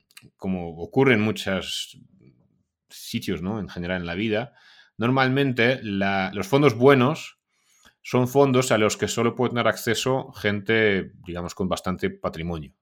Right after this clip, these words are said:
¿vale? Y lo conozco también muy bien porque, ¿no? Colaboramos, trabajamos mucho con... Yo trabajando en Family Office, ¿no? Y muchas veces como que estamos en contacto con gente de este sector y se ve claramente, ¿no? Que, claro, los, los, los realmente buenos fondos, pues, muchas veces tienen una, una,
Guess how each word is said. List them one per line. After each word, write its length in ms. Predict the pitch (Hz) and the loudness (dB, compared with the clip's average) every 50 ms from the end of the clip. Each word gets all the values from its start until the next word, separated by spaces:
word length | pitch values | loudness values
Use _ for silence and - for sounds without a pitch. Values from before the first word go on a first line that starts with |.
| _ _ _ | _ _ _
¿vale? 240 | 78 78 90 98 98 - | -16 -10 -8 -8 -8 -8
Y 160 | 82 85 80 | -10 -12 -14
lo 160 | 78 80 76 | -14 -16 -16
conozco 340 | - - 85 90 87 - 95 | -14 -12 -10 -10 -8 -6 -6
también 160 | 90 87 87 | -4 -4 -4
muy 120 | 90 87 87 | -4 -2 -2
bien 160 | 92 98 98 | -2 -2 -2
porque, 260 | 104 90 - - 82 | -4 -8 -10 -12 -14
¿no? 220 | 80 92 98 95 | -12 -12 -12 -12
Colaboramos, 520 | 95 - 80 80 80 82 87 90 90 87 _ | -14 -14 -16 -14 -12 -10 -10 -10 -12 -14 _
trabajamos 480 | - 82 80 - - 87 85 85 - | -18 -18 -18 -16 -16 -18 -18 -18 -18
mucho 320 | 87 87 85 - - - - | -18 -20 -20 -18 -18 -20 -18
con... 220 | - 80 76 76 | -18 -18 -18 -14
Yo 140 | 78 85 80 | -14 -12 -8
trabajando 360 | - 85 - - 110 110 101 | -6 -6 -4 -2 -2 -2 -2
en 60 | 95 | -4
Family 240 | 95 87 85 85 98 | -6 -8 -6 -4 -2
Office, 320 | 123 123 - - 101 87 85 | -2 -2 -4 -6 -10 -12 -10
¿no? 160 | 98 98 90 | -10 -10 -12
Y 160 | 80 76 76 | -12 -16 -20
muchas 240 | 76 _ - 85 85 | _ _ -20 -20 -20
veces 240 | 80 - 82 - - | -20 -20 -20 -20 -20
como 180 | _ 78 80 | _ -20 -20
que 100 | _ _ | _ _
estamos 240 | - - 85 90 - | -20 -20 -20 -16 -16
en 60 | 85 85 | -14 -12
contacto 440 | 85 82 78 101 95 95 - - 92 | -12 -8 -6 -6 -8 -8 -10 -14 -18
con 120 | - 85 | -18 -18
gente 340 | - - - 90 85 - 85 | -18 -18 -18 -18 -18 -16 -16
de 80 | 87 82 | -16 -16
este 160 | - - 92 | -18 -20 -20
sector 400 | - - 85 101 107 139 151 - - - - - - - - - - - - _ _ | -20 -16 -12 -8 -8 -8 -8 -10 -14 -20 -20 -20 -20 -20 -20 -20 -20 -20 -20 _ _
y 120 | - 104 | -8 -4
se 120 | - - 110 | 0 4 4
ve 120 | 117 127 | 4 6
claramente, 560 | 127 131 117 104 98 104 120 117 98 92 78 | 8 8 8 8 8 6 4 2 0 -2 -6
¿no? 180 | 85 101 120 123 | -8 -10 -10 -8
Que, 400 | - 95 87 85 85 82 82 80 | -8 -8 -6 -6 -6 -8 -10 -8
claro, 280 | - 101 87 76 - - _ | -8 -8 -8 -8 -10 -18 _
los, 260 | 87 87 87 - - | -14 -14 -14 -14 -14
los, 220 | 95 95 92 85 - | -10 -8 -8 -8 -10
los 360 | 80 82 92 98 101 95 92 | -12 -12 -6 -4 -4 -4 -2
realmente 560 | 98 104 127 139 127 113 120 135 139 123 113 98 | 2 6 8 8 8 6 4 2 4 2 2 0
buenos 400 | 85 90 110 117 113 113 104 - | 2 2 2 4 4 4 2 0
fondos, 500 | - 120 120 123 120 123 127 120 - - _ | 0 2 2 2 2 2 0 -2 -6 -10 _
pues, 140 | 80 - - | -20 -18 -14
muchas 240 | 90 90 - 98 92 | -12 -10 -6 -6 -6
veces 220 | 90 - 95 85 - | -6 -6 -8 -10 -6
tienen 260 | - 95 90 95 95 | -6 -4 -2 -2 -2
una, 220 | 92 87 90 92 92 | -2 -4 -4 -6 -6
una, 480 | 95 90 90 87 85 82 80 80 80 | -6 -6 -6 -6 -8 -10 -12 -14 -18